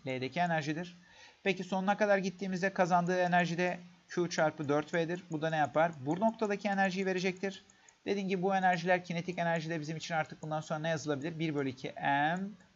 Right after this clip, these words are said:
V L'nin karesi yazılabilir. Burası da bizim için bir bölü iki M V T'nin karesi yazılabilir. Evet, bunları artık oranlayabilirsek Elif'ciğim ne yapacaktır canım? Q V'ler birbirini götürecektir.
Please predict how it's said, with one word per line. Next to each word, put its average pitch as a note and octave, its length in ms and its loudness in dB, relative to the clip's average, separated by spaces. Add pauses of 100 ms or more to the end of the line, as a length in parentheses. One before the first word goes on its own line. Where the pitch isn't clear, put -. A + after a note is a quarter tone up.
(160)
V D3 340 0
L'nin C3 300 -2
karesi C3 400 -4
yazılabilir. E3 560 -2 (300)
Burası G3 260 -2
da D3+ 120 -4
bizim B2+ 180 -8
için B2+ 260 -10
bir E3+ 200 0
bölü D3+ 160 0
iki D#3+ 360 -4 (180)
M D3 500 0 (380)
V D3+ 520 -2 (140)
T'nin C3+ 460 -4
karesi B2 400 -4
yazılabilir. - 600 -14 (340)
Evet, E4+ 140 -2
bunları A3 260 8
artık G#3+ 200 6
oranlayabilirsek G3+ 720 4
Elif'ciğim E3 520 0
ne F3+ 80 0
yapacaktır F3 440 0
canım? D#3+ 220 -4
Q F3 260 0
V'ler D3 360 2
birbirini B2+ 300 -4
götürecektir. D#3+ 720 -6